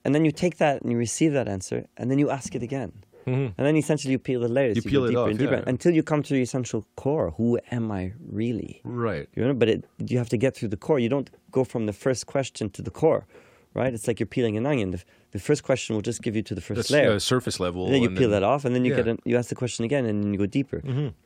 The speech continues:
Speaker 1: You know, repeating the question takes us deeper.
Speaker 2: Right.
Speaker 1: Right? Another, another similar question for the Jnana Yogas is,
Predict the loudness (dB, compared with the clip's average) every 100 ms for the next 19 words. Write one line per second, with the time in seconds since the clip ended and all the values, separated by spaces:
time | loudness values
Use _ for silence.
0 | -2 0 -2 -4 -6 -2 0 0 0 -2
1 | -2 -2 -6 -4 -8 -6 -8 -6 -6 -6
2 | -8 -14 -16 -20 _ 0 2 4 2 2
3 | 2 2 0 -2 0 0 -2 -2 0 0
4 | -2 -6 -4 -2 -2 -6 -12 -18 -6 -4
5 | 0 0 0 -2 -4 -6 -8